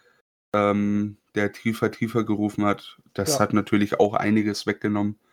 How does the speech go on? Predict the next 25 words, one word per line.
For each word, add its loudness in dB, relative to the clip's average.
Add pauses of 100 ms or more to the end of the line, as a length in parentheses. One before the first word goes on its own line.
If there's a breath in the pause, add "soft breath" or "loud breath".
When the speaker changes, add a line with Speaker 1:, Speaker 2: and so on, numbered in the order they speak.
(440)
Speaker 2:
Ja, 4
ach 0
so, 2
das 0
sollte 0
man 0
vielleicht -2
noch -8
dazu -10
sagen. 0
Er -4
hatte -2
so -6
in -6
jedem -8
Match, -12
äh, -6 (240)
seine -6
Lieblinge, -6 (200)
ähm, -8 (680)
die -4
er 0
lautstark 0
unterstützt -6
hat. -4